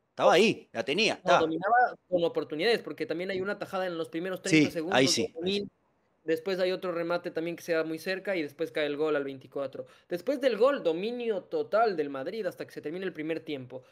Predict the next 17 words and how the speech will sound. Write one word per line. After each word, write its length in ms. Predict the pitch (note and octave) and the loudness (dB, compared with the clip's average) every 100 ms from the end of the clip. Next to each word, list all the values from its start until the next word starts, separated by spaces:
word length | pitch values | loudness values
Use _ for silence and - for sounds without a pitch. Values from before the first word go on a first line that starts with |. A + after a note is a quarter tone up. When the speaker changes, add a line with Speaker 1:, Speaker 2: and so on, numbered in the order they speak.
| _ | _
Speaker 2:
En 140 | - E3 | -8 -6
el 80 | F3+ | -4
segundo 400 | G3 A3 C4+ C#4 | -4 -2 -2 -4
tiempo, 420 | G#3+ C4 C4+ C#4+ | -4 -6 -4 -4
por 140 | G3+ F#3 | 0 0
alguna 280 | F3 B3 B3+ | 0 0 0
razón, 460 | G3+ F3 A3+ A#3+ - | -2 -4 -4 -4 -8
entra 400 | G3+ A#3 A3+ G#3+ | -8 -6 -2 -2
mucho 440 | F3 F#3+ C4 C4 | -2 -4 -4 -4
mejor, 280 | B3 E3 G#3 | -6 -6 -6
incluso 340 | F#3+ F#3 A#3+ A3+ | -8 -10 -8 -8
mejor 220 | F3+ G3+ | -8 -8
que 100 | G#3 | -6
como 140 | F#3 | -6
empezó 320 | D3 D3 C#3+ | -6 -8 -8
el 80 | G3 | -4
Bayern. 320 | F#3+ G3 G#3 | -2 -2 -6